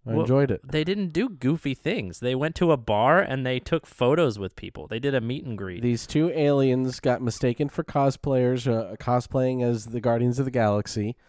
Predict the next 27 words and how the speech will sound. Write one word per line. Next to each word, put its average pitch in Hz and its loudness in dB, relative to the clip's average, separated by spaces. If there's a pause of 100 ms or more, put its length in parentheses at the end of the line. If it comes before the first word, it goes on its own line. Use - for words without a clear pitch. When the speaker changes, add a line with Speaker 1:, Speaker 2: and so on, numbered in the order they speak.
(320)
Speaker 1:
and 110 0
they 113 2
earned 113 4
a 117 6
bunch 113 2
of 120 0
money, 110 2
which 107 -2
they 107 -2
then 98 -4
blew 104 0
on 113 0 (160)
alcohol, 107 0 (560)
um, 98 0 (120)
while 101 0
Mantis 110 0 (120)
danced, 113 0
but 98 0 (240)
Drax 110 0
didn't 123 -4
dance 107 0
because 104 -4
dancing 104 -2
is 98 -6
for 101 -8
pathetic 117 -4
people. 107 -6